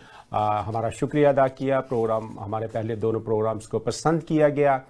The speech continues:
और ये आप लोगों की मोहब्बत के वसीला से है, आपके प्यार के वसीला से है और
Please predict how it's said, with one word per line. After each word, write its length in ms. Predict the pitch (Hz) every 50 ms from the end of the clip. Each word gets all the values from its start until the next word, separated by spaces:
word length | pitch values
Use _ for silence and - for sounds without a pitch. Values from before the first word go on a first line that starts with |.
| - - - - - - - -
और 380 | 113 113 113 120 113 113 - -
ये 200 | 117 104 117 127
आप 260 | - 127 117 - -
लोगों 260 | 120 113 110 113 117
की 140 | - - 117
मोहब्बत 420 | 107 107 95 127 123 123 147 147 -
के 60 | - 147
वसीला 400 | 135 135 135 - 135 135 139 131
से 180 | 135 - 139
है, 120 | 127 131 131
आपके 380 | 127 113 107 107 - - 117
प्यार 320 | - - 139 139 139 147 139
के 120 | - 160
वसीला 360 | 135 127 - - 131 127 127
से 220 | 120 - - 131 123
है 180 | 123 120 - - - - - _ -
और 420 | 170 196 190 170 135 117 104 -